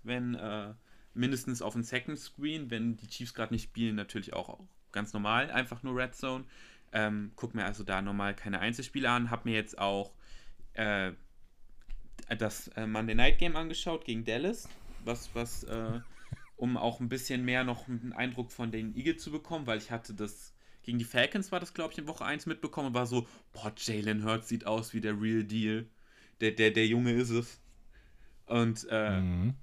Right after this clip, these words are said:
Speaker 1: und dann hab ich jetzt so das Spiel
Speaker 2: Und am Montag war er gar nicht so richtig auf dem Feld, ne?
Speaker 1: Ja, und am Montag hab ich halt so gedacht, „Boah, die Eagles Defense ist gut.“ Nur wenn du halt gefühlt neunzig Prozent der Zeit auf dem Spielfeld stehst,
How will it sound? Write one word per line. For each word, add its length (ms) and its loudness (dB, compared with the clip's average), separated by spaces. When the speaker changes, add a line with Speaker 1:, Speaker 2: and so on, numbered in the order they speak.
Speaker 1:
und 260 -2
dann 280 0
hab 140 2
ich 160 -4
jetzt 220 0
so 80 0
das 180 -4
Spiel 200 -2
Speaker 2:
Und 120 6
am 120 8
Montag 380 10
war 100 12
er 60 12
gar 160 12
nicht 160 6
so 80 8
richtig 360 6
auf 100 6
dem 80 2
Feld, 460 4
ne? 120 0
Speaker 1:
Ja, 300 6
und 200 6
am 280 0
Montag 320 4
hab 140 4
ich 120 -8
halt 140 0
so 100 -6
gedacht, 240 -2
„Boah, 240 -10
die 140 -8
Eagles 340 -2
Defense 440 -4
ist 260 -8
gut.“ 640 -2
Nur 220 0
wenn 100 4
du 160 -2
halt 400 0
gefühlt 360 -4
neunzig 400 2
Prozent 420 -2
der 120 0
Zeit 360 2
auf 160 0
dem 120 -2
Spielfeld 520 -2
stehst, 580 -4